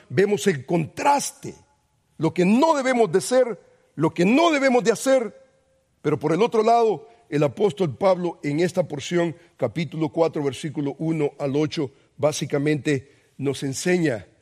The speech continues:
lo que el hombre de Dios realmente, cómo, cómo el hombre debe de distinguirse, lo que debe de marcar a un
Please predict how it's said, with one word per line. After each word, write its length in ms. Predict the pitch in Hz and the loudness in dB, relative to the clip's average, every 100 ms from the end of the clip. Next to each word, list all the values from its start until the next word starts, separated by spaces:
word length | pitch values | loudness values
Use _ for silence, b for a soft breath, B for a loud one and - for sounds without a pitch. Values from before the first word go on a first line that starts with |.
| _ _ _ | _ _ _
lo 160 | 139 147 | -6 -4
que 80 | 147 | 0
el 140 | 147 | 2
hombre 300 | 180 180 170 | 2 2 0
de 120 | 160 | -2
Dios 260 | 151 160 165 | 0 0 0
realmente, 880 | 165 160 156 160 156 143 127 104 - _ | 0 -2 -2 -2 -2 -4 -4 -6 -14 _
cómo, 220 | 156 190 | -8 -4
cómo 240 | 208 214 196 | -2 0 0
el 80 | |
hombre 260 | 202 196 180 | 0 2 2
debe 240 | 175 175 | 2 0
de 100 | 165 | -2
distinguirse, 1000 | 143 135 - 143 139 120 202 185 - 107 - _ _ _ _ _ _ _ - | -2 -6 -8 -6 -6 -2 -2 -2 -4 -14 -14 _ _ _ _ _ _ _ -6
lo 160 | 147 | -4
que 140 | 170 160 | 0 2
debe 240 | 208 202 | 2 2
de 60 | 180 | 2
marcar 720 | 156 147 - - 202 208 - | 0 -2 -4 0 2 2 -2
a 140 | 160 160 | -2 0
un 520 | 160 180 190 175 | 0 -2 -2 -4